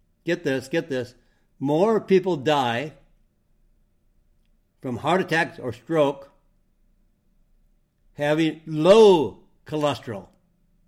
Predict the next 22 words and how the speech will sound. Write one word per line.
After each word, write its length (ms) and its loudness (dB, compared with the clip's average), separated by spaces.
not 280 0
high 260 2
cholesterol. 640 -4
High 220 2
cholesterol 520 -2
is 80 -6
actually 520 -4
protecting 580 0
and 180 -6
supporting 640 2
your 180 -4
heart 280 -8
health. 360 -12
What 140 -6
is 160 -6
a 140 -16
killer 460 -2
is 280 -6
triglycerides, 960 -6
sugar, 380 0
and 220 -8
carbohydrates. 800 -4